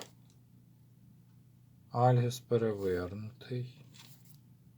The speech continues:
Кан. Ну, ну і що по фіналу? Евес перевернутий. Ем, навряд.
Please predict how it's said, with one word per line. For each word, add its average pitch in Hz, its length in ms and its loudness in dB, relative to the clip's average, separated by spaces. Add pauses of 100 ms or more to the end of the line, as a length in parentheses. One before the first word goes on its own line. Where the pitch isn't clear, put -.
(760)
Кан. 107 680 0 (140)
Ну, 127 220 2
ну 123 260 4
і 120 40 0
що 123 240 -2
по 120 160 -2
фіналу? 110 680 -4 (1900)
Евес 120 380 6
перевернутий. 104 1000 -8 (720)
Ем, 151 920 8
навряд. 156 960 10